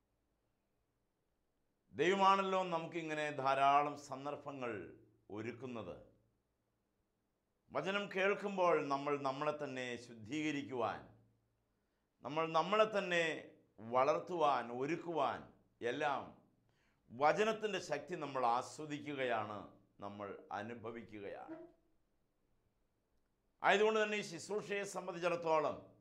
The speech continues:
നമുക്ക് ഏറെ പറയാനും ഏറെ ചിന്തിക്കാനുമായിട്ട് ഉണ്ട്. നിശ്ചയമായും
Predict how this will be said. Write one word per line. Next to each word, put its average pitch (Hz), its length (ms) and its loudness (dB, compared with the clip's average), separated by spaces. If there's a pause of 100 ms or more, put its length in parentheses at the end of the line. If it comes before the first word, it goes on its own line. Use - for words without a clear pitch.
(1700)
നമുക്ക് 165 340 2 (1500)
ഏറെ 214 240 8 (120)
പറയാനും 190 520 2 (340)
ഏറെ 196 200 8 (140)
ചിന്തിക്കാനുമായിട്ട് 143 960 -2 (400)
ഉണ്ട്. 92 200 -12 (1200)
നിശ്ചയമായും 196 720 4